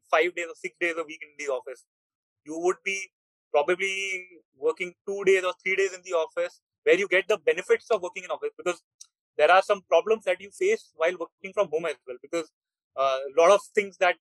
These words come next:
that can be closed by meeting in five minutes, you might have to spend online for thirty minutes just to ensure that people are together and a lot of stakeholders come in, right? So I think it is going to be, and there are a lot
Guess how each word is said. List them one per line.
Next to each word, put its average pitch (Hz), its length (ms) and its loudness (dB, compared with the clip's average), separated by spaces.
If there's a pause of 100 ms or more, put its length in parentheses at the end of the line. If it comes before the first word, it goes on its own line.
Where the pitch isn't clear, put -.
(100)
that 156 120 0 (160)
can 180 120 -4
be 185 160 -14
closed 202 340 6 (360)
by 165 140 4
meeting 185 500 -2 (220)
in 165 140 -6
five 180 320 4
minutes, 196 440 -8
you 185 180 -6 (100)
might 190 200 2
have 180 120 0
to 180 80 -10
spend 175 240 -10 (460)
online 185 420 2
for 185 120 2
thirty 180 260 -2
minutes 156 320 -6
just 160 200 0
to 185 260 -4 (520)
ensure 180 400 2
that 180 160 -2
people 170 260 -4
are 160 60 0
together 170 420 0 (140)
and 156 140 -2 (480)
a 143 40 -4
lot 151 140 6
of 160 80 2
stakeholders 160 540 -2
come 143 280 -8
in, 139 140 -20
right? 156 200 -8 (340)
So 226 180 4
I 180 120 2
think 247 220 -6 (200)
it 165 120 -20
is 220 120 -8
going 214 320 -4
to 240 140 -16
be, 233 300 -18
and 180 160 -4
there 175 120 2
are 202 100 2
a - 20 2
lot 208 100 4